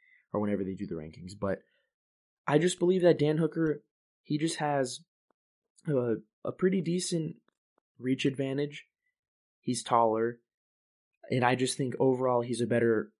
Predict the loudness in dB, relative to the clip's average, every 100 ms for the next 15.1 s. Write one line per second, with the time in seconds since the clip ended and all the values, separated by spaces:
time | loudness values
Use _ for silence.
0 | _ -2 2 4 4 4 2 0 0 0
1 | 0 0 0 0 -2 -2 -4 -4 -4 -6
2 | -4 -4 0 0 0 -2 -6 -8 -4 -4
3 | -2 -6 -6 -10 -8 -4 -2 -2 -4 -6
4 | -2 -2 -2 -4 -6 -6 -10 -10 -8 -6
5 | -6 -6 -6 -4 -4 -4 -4 -6 -4 -4
6 | -4 -8 -14 _ _ _ 2 2 2 2
7 | 2 2 2 0 -2 -2 -2 -2 -4 -8
8 | -6 -8 -4 -4 -2 -4 -8 -12 _ _
9 | _ _ _ _ _ _ 0 0 0 -2
10 | -2 0 0 0 2 2 0 0 -2 0
11 | -2 -4 -6 -6 -6 -6 -2 0 2 0
12 | -2 -2 -2 -2 -4 -4 -4 -6 -8 -4
13 | -2 -2 0 0 0 -2 0 0 0 -2
14 | -4 -8 -6 -6 -6 -8 -8 -10 -12 -12
15 | -16